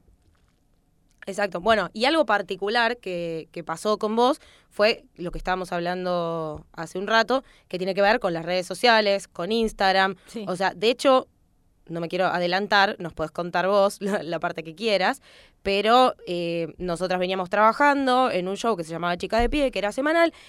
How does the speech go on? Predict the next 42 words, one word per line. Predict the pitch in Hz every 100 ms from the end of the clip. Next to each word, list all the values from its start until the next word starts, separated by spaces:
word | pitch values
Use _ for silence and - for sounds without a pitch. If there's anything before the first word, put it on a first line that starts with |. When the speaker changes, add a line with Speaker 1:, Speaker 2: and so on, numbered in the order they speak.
| - _
Speaker 1:
y | 247 262 - -
llegó | 226
un | 311
momento | 311 320 320
en | 294
donde | 247 254 285 294 _ _
sentiste | - 208 214 - 277 254 285 285 302
como | - 190
una | 220
especie | - 220 - 240
de | 196 208 233 - _ _ _
crisis | 226 196 175 165 - -
con | 170
la | 170
comedia, | 156 170 160 -
si | - 190
se | 190
quiere. | 180 190 165 156 -
¿Con | 233
Speaker 2:
Sí. | 196
Speaker 1:
qué | 254
tenía | 254 233 208
que | 170
ver | 165 156
eso? | 160 - 139 - _ _
¿Y | 190
cómo | 180 220 226
se | 196
transformó? | 190 185 202 202 226
Porque | 233 190 185 185
se | - 175
transformó | 170 175 175 190
también | 208 196 196 233 214
en | 190 180 _ _ _ _
todo | 202 202
lo | 185
contrario, | 180 180 240 202 175 160
por | 165 160
decirlo | 160 165
de |
alguna | 165 165 165
forma. | - 170 165 147